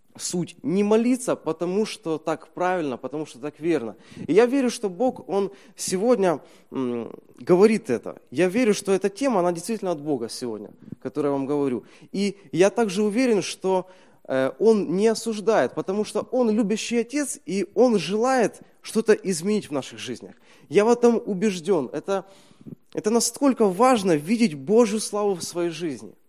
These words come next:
Послушайте, когда вы рассказываете неверующему человеку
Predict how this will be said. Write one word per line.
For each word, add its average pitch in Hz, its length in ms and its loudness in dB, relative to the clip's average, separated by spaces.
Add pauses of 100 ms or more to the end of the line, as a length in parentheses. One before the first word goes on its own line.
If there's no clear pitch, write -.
(440)
Послушайте, 208 480 -4
когда 208 340 4
вы 220 280 2 (220)
рассказываете 196 760 2
неверующему 208 680 2
человеку 214 600 0